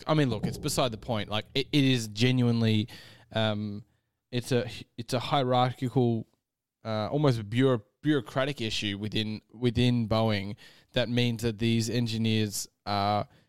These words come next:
you know, being lackluster in their quality and safety insurance, uh, safety assurance ac-, across the aircraft. It,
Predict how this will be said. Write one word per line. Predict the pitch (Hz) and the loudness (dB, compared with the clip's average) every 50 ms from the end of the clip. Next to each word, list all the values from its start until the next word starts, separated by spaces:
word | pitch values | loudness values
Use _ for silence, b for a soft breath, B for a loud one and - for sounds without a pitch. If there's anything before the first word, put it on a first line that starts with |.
| b b b b b b _ _ _ | b b b b b b _ _ _
you | 127 120 | -2 0
know, | 110 107 104 104 | 2 2 2 0
being | 101 - - 123 120 117 | 0 0 0 0 2 2
lackluster | 113 113 110 107 - 117 113 110 110 - - 120 113 110 107 107 | 2 2 0 0 -2 -2 -2 0 -2 -2 -2 -2 0 0 0 0
in | 110 107 107 107 107 | -2 -2 -2 0 0
their | 110 107 107 104 107 107 104 | 0 2 2 2 0 0 -2
quality | - - - 120 117 117 113 110 110 110 110 | -4 -4 -2 0 2 2 2 0 0 0 0
and | 107 101 | 0 0
safety | - - 113 110 104 - 110 | 0 0 0 0 0 0 -2
insurance, | 107 104 104 - - 117 110 107 98 - - - | -2 -2 -2 -2 0 0 0 0 -2 -4 -6 -6
uh, | 98 | -4
safety | 120 - - 131 123 - - 127 | -2 2 2 2 2 2 2 0
assurance | 117 107 - 120 117 110 - - | 2 2 2 0 0 0 -2 -4
ac-, | 113 - - - - - | -6 -6 -8 -10 -6 -4
across | 110 113 - - 113 104 - | -6 -4 -2 -2 -2 0 0
the | 120 113 110 | 0 2 2
aircraft. | 110 - - 117 104 101 101 98 - | 0 0 0 0 0 0 0 -2 -2
It, | 107 110 - | -4 -6 -4